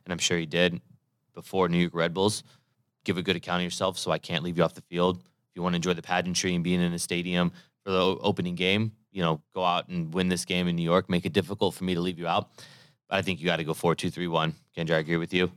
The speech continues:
Um, I think that you gotta find a way to get Darwin on the field, um, to start,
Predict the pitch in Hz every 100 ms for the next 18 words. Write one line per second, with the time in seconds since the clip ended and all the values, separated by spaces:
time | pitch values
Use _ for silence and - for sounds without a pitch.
0 | _ 87 85 85 80 78 78 85 82 82
1 | 80 82 82 85 - 85 82 82 82 85
2 | 85 87 85 82 85 87 - - - -
3 | - _ - 87 87 85 85 85 - -
4 | 98 - 98 110